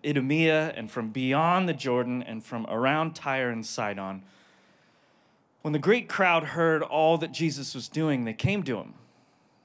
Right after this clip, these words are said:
And he told his disciples to have a boat ready for him because of the crowd, lest they crush him, for he had healed so many,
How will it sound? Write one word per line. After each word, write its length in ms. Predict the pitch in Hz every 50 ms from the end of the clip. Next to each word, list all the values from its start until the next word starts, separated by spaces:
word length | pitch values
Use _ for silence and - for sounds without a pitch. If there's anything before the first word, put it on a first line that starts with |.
| _ _ _ _ - -
And 140 | 117 123 131
he 80 | 143 139
told 300 | - 180 196 196 185 170
his 120 | 143 127
disciples 580 | 139 147 143 - 170 170 165 156 160 143 - -
to 80 | 165 151
have 140 | 147 139
a 60 | 139 127
boat 300 | 117 151 160 190 175 160
ready 240 | 139 127 117 117
for 160 | 117 - 123 113
him 120 | 120 135
because 280 | 135 139 - 143 123 127
of 80 | 117
the 80 | 107 113
crowd, 500 | - - - 147 143 135 117 110 101 113
lest 300 | 123 120 123 - - -
they 140 | 131 117 110
crush 440 | - - - - 202 190 - -
him, 240 | - 123 98 78 - _ _ _ - - - - - _ _
for 160 | _ - 147
he 80 | 131 131
had 120 | 131 127
healed 380 | - - - 214 185 160 147 143
so 380 | - - - - 254 226 214 190
many, 520 | 196 214 233 226 185 139 107 95 87 -